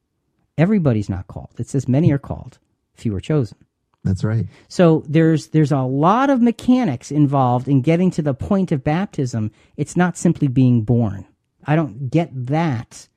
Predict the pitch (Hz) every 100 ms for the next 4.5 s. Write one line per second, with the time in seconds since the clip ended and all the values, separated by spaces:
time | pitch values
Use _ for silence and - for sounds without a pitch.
0 | _ _ 139 120 139 - 120 110 107 -
1 | _ _ _ 123 117 110 101 - _ _
2 | - - - 202 - 233 214 196 190 -
3 | 180 156 - - 165 143 185 185 - -
4 | 143 123 151 208